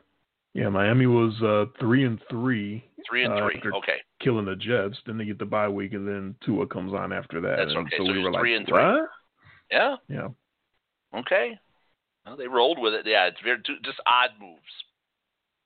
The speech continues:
Speaker 2: I, I, I think the Lamar Jackson model was the way to go. If you're
Speaker 1: Just
Speaker 2: gonna,
Speaker 1: let him
Speaker 2: if you're gonna do a, be-,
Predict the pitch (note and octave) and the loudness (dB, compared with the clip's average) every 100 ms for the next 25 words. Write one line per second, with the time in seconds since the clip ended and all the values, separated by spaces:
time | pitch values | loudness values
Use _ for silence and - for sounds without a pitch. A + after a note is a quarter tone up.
0 | _ _ _ _ - D#2 G#2+ G2+ G#2+ C3+ | _ _ _ _ -10 -6 -4 -4 -6 -8
1 | A#2+ A#2 A2 G#2+ G2+ G2 F#2 - F2+ F2+ | -10 -10 -6 -4 -4 -4 -6 -8 -16 -12
2 | E2+ E2+ E2 _ _ _ _ - F#2+ - | -12 -12 -14 _ _ _ _ -16 -16 -14
3 | E2+ F2 E2 D2+ B1+ - _ _ _ _ | -10 -8 -8 -10 -10 -12 _ _ _ _
4 | _ _ _ _ _ _ _ _ _ _ | _ _ _ _ _ _ _ _ _ _
5 | _ _ _ G3 - G#2 A2+ G#2 G2+ G2+ | _ _ _ -12 -6 -2 2 2 2 -2
6 | A2 A#2 C3+ A#2+ - _ _ - A#2+ G#2+ | -4 0 2 2 -2 _ _ -10 -2 -2
7 | F#2 | 0